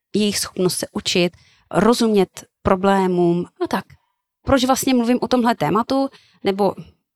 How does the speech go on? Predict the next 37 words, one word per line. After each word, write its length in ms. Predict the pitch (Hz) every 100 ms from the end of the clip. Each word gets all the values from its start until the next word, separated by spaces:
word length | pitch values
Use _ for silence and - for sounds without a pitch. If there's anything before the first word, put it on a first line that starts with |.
| _
proč 200 | - 247
si 140 | -
myslím, 680 | 202 196 - - 220 214 220 -
že 400 | 202 214 208 196
vám 380 | 196 208 214 214
k 140 | -
tomu 280 | 214 202 208
můžu 260 | 208 196 208
něco 300 | 202 - 196
říct? 320 | 151 147 -
Jo, 100 | 196
ne, 160 | 196
proč 300 | 190 190 -
o 120 | - 185
tom 120 | 165
mluvím, 200 | 180 208
protože 180 | 185 175
to 80 |
jsem 140 | - 185
teďka 200 | - 156
vysvětlila, 360 | 156 190 196
protože 180 | 185 -
je 40 | 180
to 100 | 180
prostě 300 | - 180 160 _ _
strašně 300 | - 190 185
důležitý, 400 | 196 240 226 220
ale 200 | 180 180
proč 180 | - 214
si 120 | 226
myslím, 220 | 185 208
že 80 | 196
k 260 | - - -
tomu 180 | 214
můžu 200 | 202 190
něco 200 | 180 -
říct? 180 | 180 285